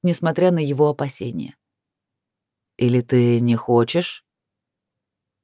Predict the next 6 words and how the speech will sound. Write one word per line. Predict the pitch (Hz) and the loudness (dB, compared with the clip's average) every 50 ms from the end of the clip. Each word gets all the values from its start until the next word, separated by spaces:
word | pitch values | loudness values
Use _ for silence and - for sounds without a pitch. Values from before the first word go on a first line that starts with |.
| _ _ _ _ _ _ _ _ _ _ _ _ _ - | _ _ _ _ _ _ _ _ _ _ _ _ _ -10
Я | 135 160 202 220 | -4 -2 2 4
медленно, | 226 262 269 220 226 233 220 208 208 202 | 6 6 6 6 6 4 4 4 2 0
внимательно | 175 175 190 190 196 214 214 - 214 196 190 185 180 | 0 -2 -2 -2 0 -2 -2 -4 -4 -4 -4 -6 -6
прислушиваюсь | - 165 170 - - - 185 190 180 - 175 180 175 - - - | -6 -6 -6 -6 -4 -6 -6 -4 -4 -4 -2 -2 -2 -2 -6 -14
к | - | -18
себе, | - - 165 151 131 131 117 113 | -16 -12 -12 -12 -12 -12 -16 -18